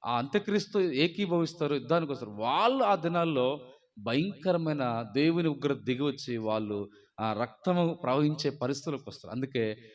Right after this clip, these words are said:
వంటలు ద్రాక్ష గ్రానుగు తొక్కిన అనుభవంలోనికి రాబడుతుంది అక్కడ. కనుక ఆ దినాలు దేవుని ఉగ్రతను అక్కడ చూద్దాం. చూడండి, ప్రకటన గ్రంథం పద్నాలుగో అధ్యాయం వచనం.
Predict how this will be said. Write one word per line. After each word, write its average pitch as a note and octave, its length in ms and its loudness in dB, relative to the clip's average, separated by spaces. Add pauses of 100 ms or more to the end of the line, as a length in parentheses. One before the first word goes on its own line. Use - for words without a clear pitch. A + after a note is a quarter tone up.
(160)
వంటలు A#2 340 -4
ద్రాక్ష C#3 520 0
గ్రానుగు B2+ 720 0
తొక్కిన A#2 340 -6
అనుభవంలోనికి A#2+ 680 0
రాబడుతుంది G2+ 400 -6
అక్కడ. - 280 -14 (440)
కనుక B3 200 6
ఆ G3 140 8
దినాలు E3 400 2
దేవుని G3 340 4
ఉగ్రతను D3+ 680 0 (400)
అక్కడ A#2+ 240 -6 (120)
చూద్దాం. A#2 260 0
చూడండి, A2+ 300 -4
ప్రకటన C#3 300 2
గ్రంథం G#2 420 -2
పద్నాలుగో B2 420 2
అధ్యాయం A2 340 0
వచనం. F#2 340 -8